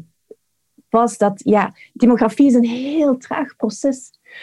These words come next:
Dus als je gaat beweren van, "Ja, we moeten op die, we moeten gewoon naar minder mensen en dan, dan pakken we zo de klimaatcrisis aan."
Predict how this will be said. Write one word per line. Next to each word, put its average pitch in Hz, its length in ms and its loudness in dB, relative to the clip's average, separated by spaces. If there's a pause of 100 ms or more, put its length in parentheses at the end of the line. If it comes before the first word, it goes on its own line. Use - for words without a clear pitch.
(140)
Dus 226 140 2
als 247 160 2
je 247 80 4
gaat 233 180 2
beweren 226 480 4
van, 233 160 2
"Ja, 262 200 2
we 247 60 4
moeten 240 260 2
op 196 120 2
die, 202 240 2
we 202 80 2
moeten 190 360 -2
gewoon 226 260 2
naar 185 180 0
minder 208 400 4
mensen 226 560 2
en 196 140 4
dan, 202 380 2
dan 240 260 4
pakken 240 260 -2
we 180 120 4
zo 240 280 4
de 240 100 2
klimaatcrisis 196 840 -2
aan." 214 220 -2